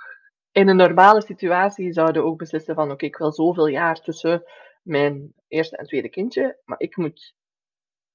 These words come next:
ja, daar, allee, we willen daar wel mee rekening houden, van hoeveel tijd, ja, wilde er zo, ja, wat graag tussen en dit en dat.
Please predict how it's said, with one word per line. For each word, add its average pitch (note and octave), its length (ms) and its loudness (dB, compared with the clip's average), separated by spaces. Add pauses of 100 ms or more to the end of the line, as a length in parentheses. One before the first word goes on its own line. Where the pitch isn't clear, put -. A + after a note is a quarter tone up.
(120)
ja, D#3+ 440 2 (340)
daar, D#3+ 460 2
allee, - 340 -6 (220)
we D#3+ 140 -6
willen D#3 200 -2
daar C3+ 220 -2
wel F3+ 120 2
mee G3+ 140 2
rekening G#3+ 340 -2
houden, A3 240 -4
van F3 120 -6
hoeveel E3 260 -6
tijd, D3 380 -8
ja, D#3 240 -10
wilde D#3 220 -10
er C#3+ 160 -10
zo, - 280 -12 (300)
ja, G#2+ 360 -12
wat - 140 -12
graag - 280 -12
tussen F3+ 360 -6
en D#3 100 -6
dit C#3 140 -12
en C3 80 -10
dat. F#3 260 -8